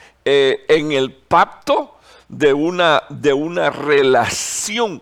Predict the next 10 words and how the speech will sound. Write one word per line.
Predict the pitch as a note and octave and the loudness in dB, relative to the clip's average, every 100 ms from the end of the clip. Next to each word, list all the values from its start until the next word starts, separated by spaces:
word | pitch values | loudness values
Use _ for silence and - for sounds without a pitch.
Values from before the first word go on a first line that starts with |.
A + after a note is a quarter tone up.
| _ | _
con | - A#2+ G#2 | -8 -8 -8
Dios | A#2+ C3 D3 A#2 | -2 0 0 -4
donde | A#2+ C3+ A2 A2+ | -4 -4 -4 -6
está | - D#3+ | -2 -2
tomando | D#3+ D#3 C3+ C3+ E3 E3+ | -2 -4 -2 -2 -2 -2
la | C#3+ A#2+ | 0 -2
decisión | A2+ A#2+ - A2+ - E3 F3 E4 F#4+ _ _ _ _ _ _ _ - | -2 -4 -6 -10 -10 -4 -2 -4 -10 _ _ _ _ _ _ _ -2
porque | C#3+ C3 A2+ | -2 -2 -6
está | - - D#3+ C#3+ | -6 0 2 2
aspirando | - C3 - - _ - C#3+ C3 A#2 G3+ A#3 A#2 C3+ | 0 0 0 -8 _ -8 -4 -2 2 2 0 -2 -4